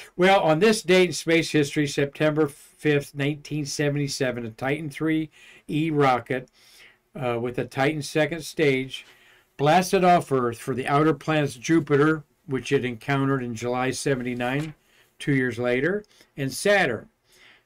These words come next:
uh, three years later in November nineteen eighty. Now more than fifteen billion miles from Earth,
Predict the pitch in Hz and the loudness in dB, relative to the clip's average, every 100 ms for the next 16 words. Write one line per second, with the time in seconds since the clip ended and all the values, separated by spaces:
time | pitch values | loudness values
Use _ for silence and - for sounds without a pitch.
0 | _ 127 120 117 180 175 131 113 117 110 | _ -4 -4 0 4 4 4 0 -4 -2
1 | 110 110 113 113 123 120 123 120 120 117 | -4 -4 -4 -4 -2 -2 -4 -4 -6 -6
2 | 127 120 123 120 110 104 - _ _ _ | -10 -6 -4 -4 -6 -10 -14 _ _ _
3 | - _ _ - 151 170 165 165 139 123 | -20 _ _ -2 2 2 2 2 2 0
4 | 110 170 170 - - 175 165 127 151 160 | -2 0 0 -4 -4 -2 -2 -2 0 2
5 | 180 160 147 151 156 147 156 165 147 120 | 2 2 2 2 2 0 -4 -4 -2 -2
6 | 131 - | -4 -10